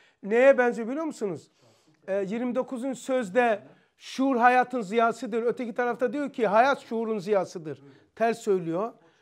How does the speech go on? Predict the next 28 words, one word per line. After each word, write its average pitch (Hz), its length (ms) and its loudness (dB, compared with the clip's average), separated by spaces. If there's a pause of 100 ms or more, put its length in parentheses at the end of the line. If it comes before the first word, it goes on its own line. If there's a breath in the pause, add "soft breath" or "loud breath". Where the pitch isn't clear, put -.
(220 soft breath)
E, 185 120 -6
gibi 185 280 -6
yani 190 280 0
bu 202 160 -4
nasıl 226 280 -6
bir 202 60 -10
şey 190 220 -6
ya? 170 220 -4
Hemen 233 180 -4
sayfanın 208 440 -4
karşısında 226 580 -4 (380 soft breath)
hayat 240 340 2
şuurun 220 320 -4
ziyasıdır. 226 560 -4
Bu 277 100 -8
tarafta 240 380 -2
şuur 277 220 -6
hayatın 233 340 -2
ziyasıdır. 170 560 -6 (320 soft breath)
Hem 214 200 -10
demek 302 260 -8
ki 220 240 -10 (300 soft breath)
o 240 80 -4
çekirdekten, 220 840 -4 (140)
şu - 240 -16
çekirdekten, 202 880 -8 (420)
şu 208 260 -12
çekirdekten 185 880 -10